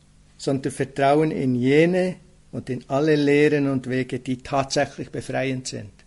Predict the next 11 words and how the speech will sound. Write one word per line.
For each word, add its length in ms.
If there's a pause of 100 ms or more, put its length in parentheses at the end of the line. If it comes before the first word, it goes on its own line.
(140)
Das 200
ist 240
das 180
wesentliche 600
Merkmal. 580 (3000)
Und 140
es 120
bedeutet 680
Vertrauen 480
in 140
diejenigen, 720